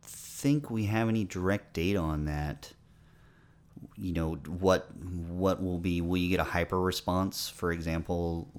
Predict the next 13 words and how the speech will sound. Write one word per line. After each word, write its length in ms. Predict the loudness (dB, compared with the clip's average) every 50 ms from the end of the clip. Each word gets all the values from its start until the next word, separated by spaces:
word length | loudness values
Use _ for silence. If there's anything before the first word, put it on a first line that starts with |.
| -12 -10
like 200 | -10 -12 -12 -8
when 300 | -4 -2 -2 -2 -2 0
the, 480 | 0 0 0 0 0 -2 -2 -4 -6 -8 -10 -14 -20 -20 -20 -20 -20 -20 -20 -20 -20 -20 -20 -20 -20 -20 -20 -12 -6
the 100 | -4 -4
first 320 | -2 0 0 0 0 0 0
time 220 | 0 0 0 0
that 100 | 0 -2
you 120 | 0 0
have 180 | 0 0 -2 -2
carbohydrates 640 | -2 -2 0 0 0 0 0 -2 -2 -2 -4 -2 -2 -4
after 220 | -4 -4 -6 -8
being 240 | -6 -6 -4 -4 -6
ketogenic? 720 | -6 -8 -8 -8 -6 -4 -4 -4 -2 -4 -4 -6 -10 -16